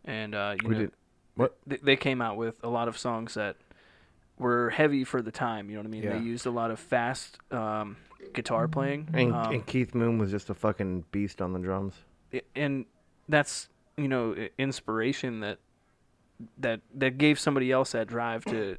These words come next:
Speaker 1: to do shit with, you know? Um, they were heavy for the time. Um, going into, uh, another one that I was researching was, like, like, Led Zeppelin.
Speaker 2: Yeah.
Speaker 1: Like,
Speaker 3: Yeah.
Speaker 1: they were heavy.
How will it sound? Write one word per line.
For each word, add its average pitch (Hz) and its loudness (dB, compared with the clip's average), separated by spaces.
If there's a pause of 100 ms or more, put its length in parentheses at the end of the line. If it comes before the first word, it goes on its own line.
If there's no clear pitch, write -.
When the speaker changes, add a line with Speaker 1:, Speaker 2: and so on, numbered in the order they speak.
Speaker 1:
to 123 -4
do 127 0
shit 92 -6
with, 87 -12
you 110 -12
know? 104 -10 (540)
Um, 107 -2 (120)
they 127 4
were 113 0
heavy 123 0
for 117 -6
the 95 -8
time. 117 -6
Um, 107 -8 (300)
going 123 -2
into, 117 -6
uh, 104 -4
another 123 -2
one 127 -2
that 113 -8 (400)
I 123 0
was 120 -4
researching 117 -4
was, 107 -8
like, 107 -8
like, 113 -6
Led 127 0
Zeppelin. 113 -6 (400)
Speaker 2:
Yeah. 123 8
Speaker 1:
Like, 120 -2 (160)
Speaker 3:
Yeah. 107 -8
Speaker 1:
they 135 6
were 160 8
heavy. 127 0